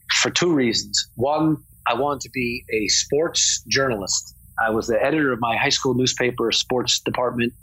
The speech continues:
and I wrote a local column in the local Long Island newspaper. And I think if you ran into guys I went to high school with to this day, they'd say, "Oh, what newspaper does he write for?" You know? So that's what I went to Michigan for. And I also went there 'cause I had two older brothers that were there. And it was a school that I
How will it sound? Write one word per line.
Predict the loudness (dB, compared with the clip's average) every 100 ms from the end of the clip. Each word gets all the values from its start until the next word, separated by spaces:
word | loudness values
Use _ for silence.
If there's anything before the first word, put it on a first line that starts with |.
| -4
and | -2 0
I | 2
wrote | 2 2
a |
local | 2 0 0 -2
column | 0 0 0 0 0 -4 -6
in | -2 2
the | 2 2
local | 0 0 2
Long | 2 4
Island | 2 2
newspaper. | 2 0 -2 0 -2 -2 -6 _ -2
And | 0 2 0 -2 -10 -4 -2 0
I | 0
think | 0
if | 0 2
you | 2
ran | 2
into | 0 0
guys | 0 0
I | -2
went | -4
to | -4
high | -2
school | -2 0
with | 0 -2
to | 0
this | 0 2
day, | 2 2
they'd | 2
say, | 2 2
"Oh, | 2 2
what | 0
newspaper | 0 0 0 -2 -2
does | -2 -2
he | 0
write | 0
for?" | -2 -2 0
You | 2
know? | 2 -2 -8 _ -20 _
So | 0 2
that's | 2 2 0
what | 0
I | 0
went | 0
to | -2
Michigan | -2 0 -2 -6 -8
for. | -4 -2 0
And | 0
I | 2
also | 2 2
went | 0
there | 0 0
'cause | 0
I |
had | 2
two | 2
older | 2 0
brothers | 0 -2 -2 -2 0
that | 0 -2
were | -4
there. | -4 -4 -2
And | 0
it |
was | 2 0 -2 -2
a |
school | 0 2 2 2
that |
I | 0 0